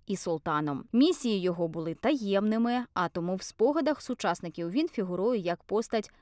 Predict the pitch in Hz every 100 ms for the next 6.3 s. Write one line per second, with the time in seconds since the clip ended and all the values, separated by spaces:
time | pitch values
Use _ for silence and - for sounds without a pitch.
0 | - 202 208 208 190 202 233 302 247 -
1 | 175 151 - - - - - 196 180 170
2 | 175 185 175 208 240 339 269 294 294 -
3 | 254 - 208 165 - 151 160 175 262 302
4 | 294 226 185 151 - 160 165 170 262 233
5 | 233 214 196 _ _ 175 170 202 180 165
6 | 156 147